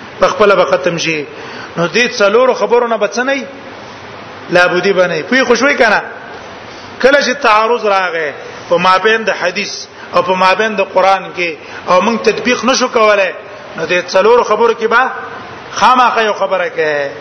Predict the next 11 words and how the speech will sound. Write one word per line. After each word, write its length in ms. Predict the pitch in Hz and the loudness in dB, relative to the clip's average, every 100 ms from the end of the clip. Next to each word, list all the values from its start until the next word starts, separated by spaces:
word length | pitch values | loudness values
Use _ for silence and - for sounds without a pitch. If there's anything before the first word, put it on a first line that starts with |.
| - - - - - - 170 | -16 -18 -18 -18 -18 -4 2
دا 80 | |
مذهب 280 | 185 185 214 | 4 4 2
د 60 | 190 | 2
چا 260 | 226 233 226 | 2 2 4
شو؟ 180 | 247 240 - - - | 2 0 -2 -12 -2
دا 100 | 175 | 0
د 40 | 180 | 2
شوافیو. 600 | 180 180 175 175 160 151 - - - - - | 4 4 4 2 0 0 -6 -12 -14 -6 2
اولني 360 | 180 196 226 | 4 4 2
علما 440 | 247 220 214 226 | 2 2 0 -2
دې 120 | 226 | -2